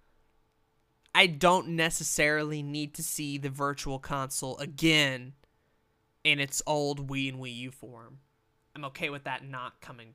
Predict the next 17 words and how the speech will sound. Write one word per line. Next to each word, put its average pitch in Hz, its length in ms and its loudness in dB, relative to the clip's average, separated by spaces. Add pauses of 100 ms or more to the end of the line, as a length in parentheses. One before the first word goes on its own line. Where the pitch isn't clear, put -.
back. - 460 -18 (640)
I 139 100 -4
will 214 300 0
say 113 520 -6 (760)
that 160 220 4
I 170 100 8
do 175 420 -2
wish 147 720 2 (460)
the 143 140 0
N 151 140 4
E 143 140 2
S 135 200 -2
and 139 100 -8
snes 139 320 -2
Online 131 680 -4 (100)
were 139 160 -6 (120)
better. - 380 -10